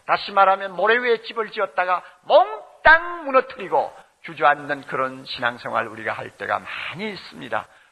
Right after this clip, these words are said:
왜? 순종하지 않기 때문입니다.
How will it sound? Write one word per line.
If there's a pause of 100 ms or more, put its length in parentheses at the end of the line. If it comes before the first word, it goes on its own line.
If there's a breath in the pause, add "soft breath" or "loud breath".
왜? (580)
순종하지
않기
때문입니다.